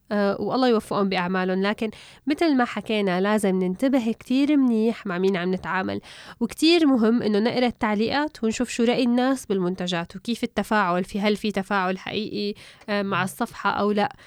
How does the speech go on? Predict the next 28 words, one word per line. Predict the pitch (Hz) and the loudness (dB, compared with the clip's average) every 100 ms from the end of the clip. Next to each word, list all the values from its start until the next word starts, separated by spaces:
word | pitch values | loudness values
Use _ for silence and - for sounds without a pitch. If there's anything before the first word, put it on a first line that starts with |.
| - - | -20 -4
مو | 254 | 0
بس | 320 302 226 | 2 2 0
نطلع | - 240 247 | -2 0 2
على | 214 202 | 2 0
عدد | 190 220 202 | 0 0 -2
المتابعين، | 196 202 185 180 180 196 - - - 233 | -4 -4 -4 -4 -4 -4 -6 -16 -12 -4
لأنه | 220 | -2
في | 220 - | 2 0
شيء | - 247 - | 2 -2 -2
اسمه | 247 - 226 214 | -4 -2 -2 0
ghost | 240 254 247 - | 4 4 2 -4
followers | - 208 190 175 175 - - - - 311 | -2 0 0 -2 -6 -8 -14 -20 -2 2
أو | 359 320 | 4 4
متابعين | 247 233 208 190 196 214 262 233 | 2 2 0 2 2 4 4 4
وهميين، | 226 202 196 185 180 185 | 2 2 0 0 -4 -4
هدول | 202 220 202 | -2 0 -2
بتشتريهم | - - 208 214 196 196 | -6 -8 -2 2 2 2
بعض | 196 196 | -2 -2
الصفحات | 190 - - 185 262 302 - - - - 233 | -4 -6 -6 0 2 2 -2 -20 -20 -8 -4
لحتى | - 302 - 262 | 0 -2 0 0
تزيد | 220 311 349 254 | 2 2 2 2
عدد | 220 202 170 - - | 2 2 -2 -4 -10
متابعينها | 208 196 190 185 226 269 247 | -6 -2 -2 -2 -2 0 2
وتوهم | 240 294 269 240 | 0 0 2 2
العالم | 196 190 240 233 | 0 0 0 2
بأنه | 208 202 196 | 0 0 0
صفحاتهم | 220 185 196 247 233 226 220 | -2 -4 -2 0 0 -2 -2
مشهورة. | 214 - 185 - | -4 -4 -6 -8